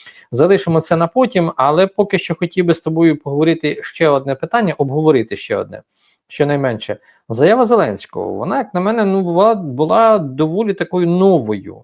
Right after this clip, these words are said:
Він у виданні Sky News сказав про те, що американці, Дональд Трамп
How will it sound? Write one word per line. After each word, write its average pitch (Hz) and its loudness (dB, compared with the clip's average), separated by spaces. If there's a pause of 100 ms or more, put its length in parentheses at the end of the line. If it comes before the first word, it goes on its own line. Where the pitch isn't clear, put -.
Він 175 -4
у 156 0
виданні 160 0
Sky 151 -6
News 226 -4
сказав 165 -4
про 139 -2
те, 170 0
що 147 -2 (580)
американці, 185 -2 (200)
Дональд 151 0
Трамп 151 0